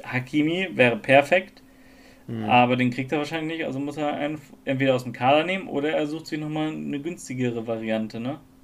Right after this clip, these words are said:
Speaker 1: Ja, mal
Speaker 2: Gosens.
Speaker 1: gucken. Der spielt ja links.
Speaker 2: Ja.
Speaker 1: Ja.
Speaker 2: Stimmt auch.
Speaker 1: Gut,
Speaker 2: Ja,
Speaker 1: gutes
Speaker 2: aber
Speaker 1: Know-how von dir.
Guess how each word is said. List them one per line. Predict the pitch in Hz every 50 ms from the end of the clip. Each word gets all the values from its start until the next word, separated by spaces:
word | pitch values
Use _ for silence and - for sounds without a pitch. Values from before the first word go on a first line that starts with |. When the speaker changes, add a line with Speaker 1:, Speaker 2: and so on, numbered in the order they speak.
| - - - - - - - - - _ _ _ _ _ _ _
Speaker 1:
Ja, | - - - - - -
mal | - 123
Speaker 2:
Gosens. | 123 123 127 120 117 110 107 104 - - - - _ _ _ - -
Speaker 1:
gucken. | - - - - - - - - - - - - - - - -
Der | 110 107
spielt | - - 110 -
ja | 107
links. | 107 107 104 - - - - - - _ _ _ _ _ _ _ _ _ _ _ -
Speaker 2:
Ja. | 113
Speaker 1:
Ja. | 113 113 110 107 104 - _ _ - - - - - - - - - - - - - - - - -
Speaker 2:
Stimmt | - - 120 113 107 110
auch. | 110 107 107 107 - - - - - - - - - - - - - - - - - - - - - - _
Speaker 1:
Gut, | - 175 202
Speaker 2:
Ja, | 110 - -
Speaker 1:
gutes | 143 139 170 196 202 190 123
Speaker 2:
aber | 120 -
Speaker 1:
Know-how | 175 165 165 147 165 160 151
von | - 131 123 117
dir. | 113 110 110 113